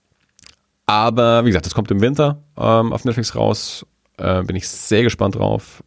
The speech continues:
Und, ähm, natürlich auch, äh, um zu sehen, wie gut funktioniert es auch im, im internationalen Kontext. Äh, also ich meine,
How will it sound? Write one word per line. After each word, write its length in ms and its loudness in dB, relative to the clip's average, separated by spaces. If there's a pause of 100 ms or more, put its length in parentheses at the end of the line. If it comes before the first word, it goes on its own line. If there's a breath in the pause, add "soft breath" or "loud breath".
Und, 840 0
ähm, 640 -2 (360 loud breath)
natürlich 400 2
auch, 340 0 (580 loud breath)
äh, 560 2 (240)
um 240 -4
zu 140 -2
sehen, 600 2 (880)
wie 280 -2
gut 260 0
funktioniert 760 0
es 180 -4 (300)
auch 300 -2
im, 300 -2
im 140 -6
internationalen 680 0
Kontext. 880 -4
Äh, 60 -8
also 480 2
ich 40 0
meine, 220 0